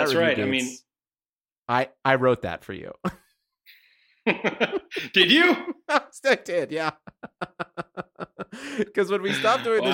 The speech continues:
Speaker 2: show,
Speaker 1: Wow.
Speaker 2: you were so butthurt by that other fucking <laughs> review. I was like, "Oh,
Speaker 1: Well,
Speaker 2: God, I gotta share."
Speaker 1: <sighs> I mean, they got me. The username you chose was Hey Now, Hey Now.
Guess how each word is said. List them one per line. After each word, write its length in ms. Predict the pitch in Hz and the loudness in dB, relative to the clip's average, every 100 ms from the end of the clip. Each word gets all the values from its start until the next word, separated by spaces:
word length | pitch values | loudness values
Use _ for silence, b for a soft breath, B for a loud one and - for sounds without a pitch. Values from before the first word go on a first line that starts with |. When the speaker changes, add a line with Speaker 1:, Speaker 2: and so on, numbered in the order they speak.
| 143 | 4
Speaker 2:
show, 100 | 233 | 2
Speaker 1:
Wow. 80 | 185 | 4
Speaker 2:
you 80 | |
were 100 | 170 | 2
so 200 | 156 202 | 2 2
butthurt 680 | 190 143 - 185 196 160 139 143 | 0 0 2 2 2 2 2 2
by 140 | 147 | 0
that 180 | 143 139 | 2 0
other 320 | 151 156 143 | 0 0 -4
fucking 480 | - 160 160 - 214 | -4 -6 -2 -2 0
<laughs> 20 | |
review. 400 | 185 143 175 196 | -2 0 2 4
I 80 | 127 | 4
was 120 | 117 | 2
like, 160 | 113 104 | -2 -4
"Oh, 140 | 104 220 | -6 -2
Speaker 1:
Well, 300 | 247 262 254 | 2 4 4
Speaker 2:
God, 80 | |
I 20 | 95 | 2
gotta 160 | 98 | -4
share." 300 | 92 107 98 - | -4 -6 -6 -6
Speaker 1:
<sighs> 80 | |
I 800 | - - - - - - - 202 | -6 -2 -2 -4 -6 -8 -12 -16
mean, 200 | 151 147 | -16 -12
they 100 | 123 | -8
got 380 | 120 131 147 170 | -6 -4 -2 -4
me. 260 | 117 101 - _ | -4 -8 -10 _
The 100 | 170 143 156 147 | -8 2 4 4
username 480 | 139 180 180 156 147 | 2 2 2 2 2
you 80 | 131 | 0
chose 260 | 143 131 | 0 0
was 160 | 127 117 | 0 -4
Hey 240 | - 147 | -4 -2
Now, 260 | 156 151 139 | 0 0 0
Hey 220 | 135 147 | 0 -2
Now. 440 | 143 113 95 92 | -2 -4 -4 -8